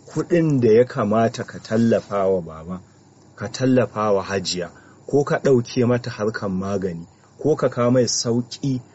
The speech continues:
wajen karatun 'ya'yansa, wannan kuɗaɗen ne ake karkatar da su wajen biyan shi wancan bashin. So, kawai abin, abin da nake son nan mu gane,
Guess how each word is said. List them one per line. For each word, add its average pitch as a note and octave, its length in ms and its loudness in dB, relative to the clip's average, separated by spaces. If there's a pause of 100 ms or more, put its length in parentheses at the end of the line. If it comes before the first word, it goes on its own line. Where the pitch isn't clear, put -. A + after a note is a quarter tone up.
(120)
wajen A#2+ 380 2
karatun G2+ 500 -4
'ya'yansa, B2 600 -4 (300)
wannan G#2+ 840 2
kuɗaɗen A#2 760 -4 (140)
ne F#2+ 300 -6
ake A#2 500 -4
karkatar G#2+ 600 -6 (160)
da G2+ 120 -2
su G2+ 320 -4 (440)
wajen A2 360 2
biyan G#2+ 280 0
shi F#2 380 -4 (380)
wancan G2+ 480 -4
bashin. F2 340 -8 (200)
So, C#3 220 2
kawai F#3 200 2
abin, E3 240 2 (260)
abin C#3 220 0
da D3+ 60 2
nake D3+ 260 0
son C#3 200 -2
nan C#3 120 0
mu A2 120 0
gane, B2 320 0